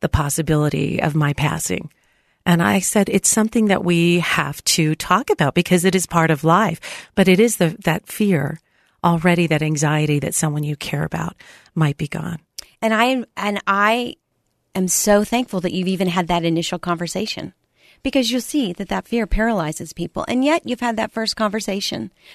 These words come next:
Speaker 2: So maybe next time you'll go a little further, or maybe you'll suggest, "Hey, why don't we read this book?" Or, "Why don't we see this movie?" And then a conversation kind of comes out of those books and movies and podcasts.
Speaker 1: And then that way, when a loved one, we, we lose a loved one,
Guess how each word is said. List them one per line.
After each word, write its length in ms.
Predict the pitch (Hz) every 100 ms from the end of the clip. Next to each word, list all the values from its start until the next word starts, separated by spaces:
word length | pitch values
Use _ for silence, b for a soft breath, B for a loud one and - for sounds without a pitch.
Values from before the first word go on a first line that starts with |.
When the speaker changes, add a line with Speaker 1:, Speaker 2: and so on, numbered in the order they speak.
| b
Speaker 2:
So 160 | - 254
maybe 280 | 247 254 240
next 260 | 214 220
time 260 | - 330 349
you'll 140 | 302
go 180 | 285 254
a 40 |
little 180 | 240 233
further, 480 | 214 185 170 151 156 _ _ _ _ _ -
or 100 | 233
maybe 240 | 233 240 240
you'll 180 | 226
suggest, 460 | 214 220 185 208 -
"Hey, 320 | - 311 254
why 160 | 180 233
don't 100 | 285
we 120 | 262
read 180 | 240 208
this 160 | 220
book?" 300 | - - - _ b -
Or, 80 | 254
"Why 100 | 285
don't 120 | 285
we 80 | 269
see 180 | 269
this 240 | 208 214 -
movie?" 360 | 180 - - - _ _ -
And 200 | 208 208
then 300 | 214 233 262 226
a 40 |
conversation 640 | - 240 233 285 294 180 170
kind 200 | 175 165
of 80 |
comes 300 | - 170 156
out 160 | 151 170
of 160 | 190 -
those 400 | 156 156 165 - _ _ -
books 380 | 165 - -
and 160 | 175 156
movies 560 | 156 156 156 156 156 -
and 140 | 156
podcasts. 800 | - 147 160 - - 175 - - 190
Speaker 1:
And 160 | 190
then 260 | 190 185 175
that 260 | 180 190
way, 280 | 190 175 165
when 320 | 160 170 165 -
a 120 | 170
loved 340 | 160 170 175
one, 380 | 175 160 160 160
we, 260 | 165 156 -
we 160 | 175 180
lose 260 | 170 208 180
a 60 |
loved 240 | 151 151 147
one, 260 | 160 160